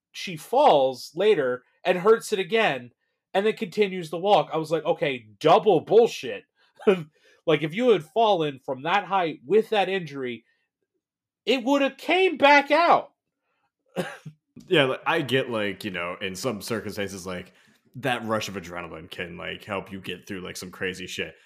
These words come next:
Speaker 2: Adrenaline only lasts for so long, man. Like, y-, you're not running around on basically a detached foot just going off a little bit of adrenaline.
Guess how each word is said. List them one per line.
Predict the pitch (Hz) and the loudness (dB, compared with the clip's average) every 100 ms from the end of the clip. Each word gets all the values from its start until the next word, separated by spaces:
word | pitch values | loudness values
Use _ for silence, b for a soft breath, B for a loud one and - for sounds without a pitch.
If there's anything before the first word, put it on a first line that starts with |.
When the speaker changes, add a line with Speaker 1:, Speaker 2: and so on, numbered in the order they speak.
| b | b
Speaker 2:
Adrenaline | 190 185 415 349 | -8 -4 -4 -2
only | 247 220 | -2 -2
lasts | 208 202 | -2 -4
for | - | -4
so | 156 180 | -2 0
long, | 165 143 123 | 2 0 0
man. | 123 123 117 _ 135 | -2 -4 -6 _ _
Like, | 147 139 135 143 135 _ _ _ _ _ _ _ | -8 -6 -6 -10 -20 _ _ _ _ _ _ _
y-, | 151 135 | -14 -12
you're | 147 170 185 | -6 -2 0
not | 185 143 | 0 0
running | 147 147 | 0 0
around | 139 131 127 | 0 0 0
on | 113 104 | -2 -4
basically | 113 107 110 107 | -6 -8 -8 -8
a | |
detached | 92 92 107 95 - | -8 -8 -6 -4 -6
foot | - - - 98 80 _ _ _ _ _ _ _ 110 | -16 -20 -12 -10 -10 _ _ _ _ _ _ _ -14
just | 101 110 87 | -6 -6 -4
going | 104 92 90 | -6 -6 -6
off | 87 92 | -8 -10
a | |
little | 90 95 95 90 | -10 -10 -10 -12
bit | 87 90 | -12 -14
of | 87 | -14
adrenaline. | 87 95 85 85 82 85 | -14 -14 -14 -16 -18 -20